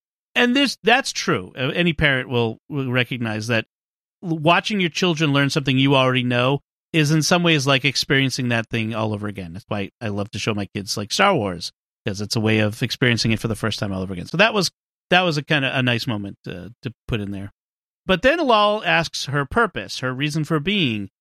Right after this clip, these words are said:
And Data says, "Our function is to contribute in a positive way to the world in which we live." And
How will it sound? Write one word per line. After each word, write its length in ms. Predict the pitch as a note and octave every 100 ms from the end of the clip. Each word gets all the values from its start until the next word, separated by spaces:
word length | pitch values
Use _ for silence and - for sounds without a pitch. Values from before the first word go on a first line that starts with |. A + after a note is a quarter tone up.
| _ _ -
And 100 | D3+
Data 300 | A#3 E4 E4
says, 480 | G#3+ F3 F3 D#3 - _ _ -
"Our 160 | F3
function 500 | E3+ A#3 C#4+ - D4
is 200 | A#3+ F#3+
to 100 | -
contribute 600 | D#3+ C#3+ - B3 A#3 A3+ -
in 100 | C3
a 80 | B2
positive 560 | - F3+ G#3 G3 G3 D3+
way 260 | D3 C#3+
to 120 | C#3 D#3+
the 100 | C#3+
world 380 | D3+ E3 E3
in 140 | D3+ B2+
which 180 | B2 -
we 80 |
live." 320 | A#2 G#2+ F2 - _ _ _ _ _ _
And 280 | B2 B2+